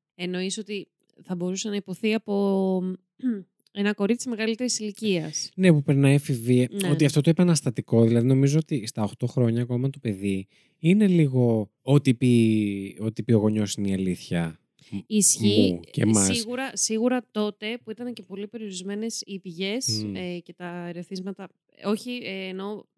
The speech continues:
Speaker 1: το βασικό ερέθισμα στον έξω κόσμο ήταν ότι σου επέτρεπε λίγο το οικογενειακό περιβάλλον. Γιατί πλέον έχουν αποθαναστεί τα πράγματα. Δεν ξε-,
Speaker 2: Ναι.
Speaker 1: δεν ξέρω. Αλλά ναι, για το ευ-, ογδόντα δύο που μιλάμε τώρα, όντως,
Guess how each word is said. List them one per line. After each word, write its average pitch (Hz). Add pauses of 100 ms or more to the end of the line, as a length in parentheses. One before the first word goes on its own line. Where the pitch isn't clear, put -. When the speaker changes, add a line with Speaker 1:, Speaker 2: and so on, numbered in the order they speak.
(320)
Speaker 1:
το 208
βασικό 208
ερέθισμα 240
στον 208
έξω 214
κόσμο 233
ήταν 254
ότι 294
σου -
επέτρεπε 262
λίγο 262 (100)
το 254
οικογενειακό 208
περιβάλλον. 202
Γιατί 185
πλέον 202 (180)
έχουν 196
αποθαναστεί 214
τα 220
πράγματα. 226 (280)
Δεν 120
ξε-, 120
Speaker 2:
Ναι. 104
Speaker 1:
δεν 208
ξέρω. 185 (120)
Αλλά 320 (140)
ναι, 202 (140)
για 196
το 208
ευ-, 190
ογδόντα 190
δύο 214
που 196
μιλάμε 196
τώρα, 202
όντως, 170